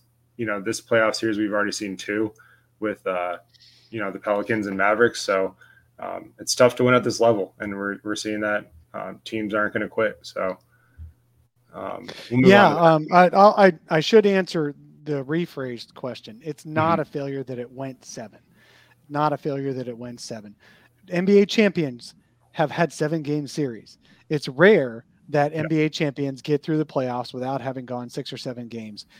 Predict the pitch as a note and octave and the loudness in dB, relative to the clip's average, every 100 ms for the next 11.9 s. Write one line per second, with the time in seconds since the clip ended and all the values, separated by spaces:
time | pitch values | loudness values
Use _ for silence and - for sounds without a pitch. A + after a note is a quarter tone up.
0 | _ _ _ D3 D3 C#3 C#3 D#3+ D3 F3+ | _ _ _ 0 2 0 -2 -6 2 0
1 | - D#3+ D#3 C#3 A2+ C#3+ D#3 D3 C#3 D#3+ | 2 2 2 0 -10 -8 -6 -6 -4 -2
2 | D3+ C3 _ _ _ _ C#3+ D#3 D3+ C#3 | -2 -4 _ _ _ _ -4 -2 0 -2
3 | A#2+ D#3+ F#3+ - D3 C3+ A#2+ - B2 D3+ | -2 2 2 0 -6 -6 -8 -10 -10 -10
4 | - _ _ _ _ _ _ _ _ _ | -14 _ _ _ _ _ _ _ _ _
5 | C#3+ F3+ C4 A3 G3 C#3+ _ _ - - | 2 4 4 4 0 -4 _ _ -8 0
6 | F#3+ D3+ F3+ G3+ F3+ D#3 D#3 D#3+ G3+ G3 | 0 2 2 0 -2 -4 -4 -2 -2 -4
7 | - - - _ _ _ _ _ F3 F#3+ | -8 -20 -20 _ _ _ _ _ 0 0
8 | - - E3 E3 E3 E3+ D#3 D3+ F#3 F#3 | 0 -2 0 0 -2 -6 -6 -2 -2 0
9 | F3 C#3 - E3 - E3+ D#3+ E3+ D3+ - | -2 -4 -4 -6 -4 -4 -2 -2 -4 -2
10 | F#3+ A#2+ A2 _ D3 C#3 E3 G#3 - D#3+ | -2 -2 -8 _ -8 -4 -2 -4 -6 -4
11 | C#3 C#3+ C3+ C3 C3+ C3+ B2+ A#2+ | -2 -2 -2 -4 -6 -8 -8 -10